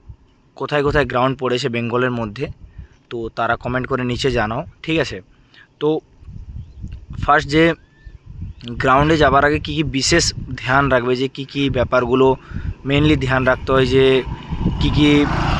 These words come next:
নিয়ে যাব, কী কী না নিয়ে যাব, ঠিক আছে? আর কোন কোন কথাগুলো বিশেষ ধ্যান রাখবো, তো এই ভিডিওটা সেই টপিকেই। তো ভিডিওটা মিস করবে না, ঠিক আছে? আর ভালো করে শোনো শেষ পর্যন্ত, ঠিক আছে? কারণ ভাই,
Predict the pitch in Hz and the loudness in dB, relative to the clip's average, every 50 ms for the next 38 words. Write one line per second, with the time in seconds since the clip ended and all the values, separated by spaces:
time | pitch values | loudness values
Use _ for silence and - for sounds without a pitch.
0 | - - - - 143 147 151 151 151 143 143 139 135 139 139 131 135 127 135 139 | 0 0 2 2 4 4 4 4 4 4 4 4 4 4 2 2 2 0 2 2
1 | 135 135 131 131 135 139 139 139 131 131 127 123 127 139 151 - - - - - | 2 4 4 4 4 2 2 2 2 2 2 4 4 4 4 4 2 0 -2 -2
2 | - - - - 160 165 160 131 127 123 107 - - - - - - - - 135 | -4 -6 -4 0 2 2 2 2 0 -2 -4 -6 -4 -2 -2 -2 -2 -4 0 0
3 | 131 131 - - - - - - - 143 147 147 139 - - 143 143 - - 131 | 0 0 0 -4 -8 -10 -8 -4 -2 0 0 0 -2 0 0 0 0 2 0 0
4 | - 151 139 135 143 143 127 135 127 - 151 139 127 123 131 131 131 135 123 123 | 0 0 2 4 4 2 2 2 0 0 0 -2 -2 0 0 0 0 0 0 0
5 | 123 117 - - - - - 156 156 143 - - 139 143 135 139 151 131 120 135 | 0 0 0 -4 -4 -4 -2 -2 -2 0 0 2 2 2 2 0 -4 -2 0 0
6 | 131 135 - - 147 139 131 - 127 120 - 139 123 - 107 98 - - - - | 2 2 0 2 0 0 0 2 -2 0 0 0 -2 -2 -4 -6 -6 -10 -12 -14
7 | - - - - - 139 135 - - - 127 123 143 143 131 143 143 131 127 123 | -20 -10 -6 -2 0 2 2 2 0 0 0 2 4 4 4 4 2 2 2 0
8 | 127 131 - - 139 139 135 131 127 131 127 143 180 190 - - - - 151 156 | -2 -2 -2 -2 0 2 2 4 4 2 2 2 0 -2 -4 -6 -6 -2 0 0
9 | 139 - - 113 117 - - - - - 135 143 147 139 143 143 160 - - - | 2 0 2 2 2 2 2 0 2 2 4 4 6 6 6 4 4 2 2 0
10 | - - - 151 147 135 113 101 - - - 147 135 127 - 127 123 117 107 110 | -2 0 2 2 2 2 0 -2 -2 -2 0 2 4 2 4 4 2 2 2 0
11 | - 127 - - 143 147 135 - - 104 - - - - - - - - 139 143 | 0 2 2 4 4 4 2 0 0 -4 -6 -6 -6 -6 -8 -8 -4 2 2 4
12 | 151 156 143 131 139 139 156 | 4 4 2 2 4 2 2